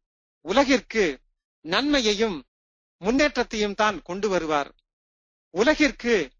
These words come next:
அவர் ஒளியையும் செழிப்பையும் தருவார்.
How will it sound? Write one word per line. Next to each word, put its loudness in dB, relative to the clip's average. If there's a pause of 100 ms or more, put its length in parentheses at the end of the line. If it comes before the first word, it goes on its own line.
(260)
அவர் 0 (340)
ஒளியையும் 0 (500)
செழிப்பையும் 0
தருவார். 0